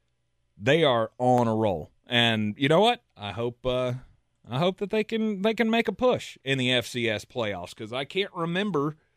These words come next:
us ever having a team other than the Appalachian State Mountaineers that have ever made any noise in the F C S playoffs. And as much as we don't cover F C S football,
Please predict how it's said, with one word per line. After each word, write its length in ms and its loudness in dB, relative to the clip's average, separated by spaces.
us 280 4
ever 320 2
having 360 0
a 60 4
team 460 0
other 280 4
than 240 0
the 140 2
Appalachian 560 0
State 260 0
Mountaineers 520 -2
that 140 0
have 160 -2
ever 200 2
made 260 0
any 200 -2
noise 420 -12
in 140 2
the 140 0
F 140 -4
C 180 -6
S 120 -8
playoffs. 560 -8
And 140 2
as 100 2
much 220 4
as 140 -2
we 120 4
don't 220 2
cover 380 0
F 180 2
C 220 0
S 160 -2
football, 560 0